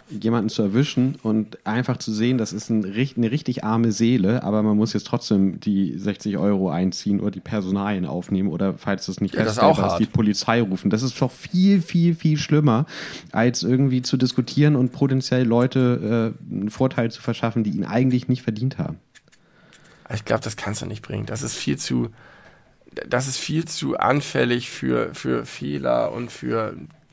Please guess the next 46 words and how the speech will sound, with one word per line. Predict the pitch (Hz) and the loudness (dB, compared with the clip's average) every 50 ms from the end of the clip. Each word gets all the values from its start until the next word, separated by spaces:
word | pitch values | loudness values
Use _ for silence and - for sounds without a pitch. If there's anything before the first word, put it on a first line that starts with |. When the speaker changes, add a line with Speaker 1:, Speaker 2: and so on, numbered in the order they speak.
| - - | -18 -14
Speaker 2:
gibt | 127 123 - | -12 -4 0
Speaker 1:
Ja, | 131 143 | 2 4
Speaker 2:
viel | 170 | 4
zu | 180 - | 4 4
viel | 123 202 214 | 4 4 6
Speaker 1:
natürlich. | 196 175 - - 127 | 6 6 4 4 4
Ich | 139 | 4
sag | - 180 185 | 6 6 6
doch | 202 180 | 6 6
Speaker 2:
Verantwortung | |
Speaker 1:
die | - | 4
Speaker 2:
auf | 127 | 6
die | 139 | 6
Speaker 1:
ganze | 139 143 143 | 6 4 4
Zeit, | - 135 139 131 | 4 4 4 6
Speaker 2:
Schulter | 139 | 6
Speaker 1:
da | 147 | 6
Speaker 2:
von | 147 | 6
Speaker 1:
macht | 147 156 139 123 - | 6 4 4 4 4
man | 165 165 | 4 4
Fehler, | 160 - - 147 139 139 143 | 4 4 4 4 4 6 4
aber | 143 131 | 4 4
ist | 147 - | 2 4
doch | 160 156 | 4 4
nicht | 156 156 143 | 4 4 2
so | - 151 147 | 2 2 2
schlimm. | 143 - - - 143 143 175 180 135 101 90 95 95 - _ _ _ _ _ _ _ _ _ _ _ _ _ _ _ _ _ _ _ _ _ _ _ _ _ _ | 2 0 -2 2 4 6 6 6 6 4 2 -2 -8 -16 _ _ _ _ _ _ _ _ _ _ _ _ _ _ _ _ _ _ _ _ _ _ _ _ _ _
Ist | - - - | -20 -10 -2
doch | - 135 | 0 2
nicht | 131 151 151 - | 4 4 2 2
so | - 156 | 2 0
schlimm, | 143 - - - 160 170 180 170 | 0 0 2 4 4 6 6 4
Fehler | 165 - 175 180 190 170 135 | 2 2 4 4 6 4 4
zu | - - - | 2 0 0
machen. | 101 92 87 92 107 104 | 2 2 2 2 0 0
Warum | 117 131 151 156 151 135 | 2 4 4 4 2 2
will, | 139 143 139 - - 131 | 2 0 0 0 0 2
will | 147 | 2
man | 147 151 151 | 4 4 2
immer | 98 139 147 147 | 2 2 2 2
Fehler | 143 - - 180 165 160 | 2 0 0 2 2 2
verhindern? | 139 - 107 104 107 104 98 98 | 2 0 0 0 0 2 2 0
Fehler, | 98 - - 135 135 147 143 143 131 - | 0 0 -2 0 2 2 2 2 2 0
wenn | 135 135 139 131 | 0 0 0 0
sie | 135 135 | 0 2
niemandem | 135 139 139 143 139 131 127 131 131 127 113 - - | 2 4 4 2 2 2 2 2 2 2 0 -4 -10